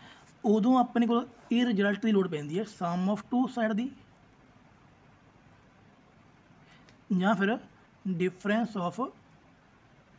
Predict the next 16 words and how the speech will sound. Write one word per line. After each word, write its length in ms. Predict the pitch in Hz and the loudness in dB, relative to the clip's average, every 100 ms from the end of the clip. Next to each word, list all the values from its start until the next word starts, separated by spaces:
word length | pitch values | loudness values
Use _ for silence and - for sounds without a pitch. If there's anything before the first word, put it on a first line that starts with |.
| - - - | -20 -10 -2
two 120 | 220 208 202 | -2 -2 -6
side, 260 | 151 - - - _ - - - - | -14 -16 -20 -20 _ -20 -20 -20 -4
difference 380 | 202 190 220 220 | -4 -2 -4 -4
ਕਹਿ 140 | 226 | -2
ਲਓ, 100 | 220 - - - - | -4 -6 -12 -14 -8
of 220 | 185 - | -6 -6
ਕਹਿ 100 | 214 | -4
ਲਓ, 140 | 220 214 - | -4 -4 -6
ਭਾਵੇਂ 180 | 180 208 | -6 -4
between 420 | 190 165 156 151 | -4 -6 -10 -10
ਲੈ 100 | 151 | -12
ਲਓ, 140 | 156 - - - - - - _ | -14 -16 -20 -20 -20 -20 -20 _
ਉਦੋਂ 220 | 226 233 240 | 0 2 2
ਲੋੜ 140 | 220 | 0
ਪੈਂਦੀ 300 | 175 135 127 | -4 -10 -12
ਹੈ, 100 | 120 | -16